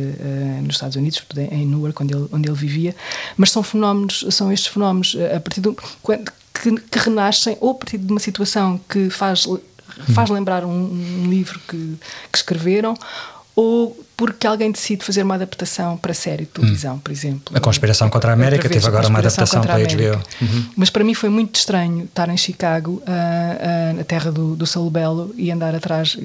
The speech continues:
Speaker 1: que eu considero um dos grandes autores, eh, não só americanos, do, do, do mundo. Ahm, e não haver um livro disponível nessa livraria, é uma livraria grande.
Speaker 2: Hum.
Speaker 1: Ah,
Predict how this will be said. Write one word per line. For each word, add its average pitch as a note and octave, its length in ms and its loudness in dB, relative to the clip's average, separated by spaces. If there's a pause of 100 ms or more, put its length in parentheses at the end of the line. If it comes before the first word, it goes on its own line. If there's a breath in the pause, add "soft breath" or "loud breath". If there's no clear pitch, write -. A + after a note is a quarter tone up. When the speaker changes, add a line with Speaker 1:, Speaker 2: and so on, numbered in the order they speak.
Speaker 1:
que - 80 -8
eu - 40 -6
considero D#3+ 360 -2
um D#3+ 60 0
dos D3 140 -2
grandes D#3+ 340 0
autores, D3+ 540 -4
eh, - 40 -4 (220)
não D#3+ 160 0
só D3 140 0
americanos, D3 480 -2
do, D3 140 -6
do, E3+ 520 -8 (120)
do D#3+ 100 -4
mundo. E3+ 360 0 (600 loud breath)
Ahm, F3+ 560 2
e G3 380 2
não G3+ 200 2
haver G3 220 2
um F#3+ 100 2
livro F3+ 300 0 (180)
disponível F3 520 0
nessa E3+ 240 -4
livraria, E3 320 -2
é E3+ 60 0
uma F#3 100 0
livraria F3 400 -2
grande. B2 340 0
Speaker 2:
Hum. - 80 -12
Speaker 1:
Ah, E3+ 480 -2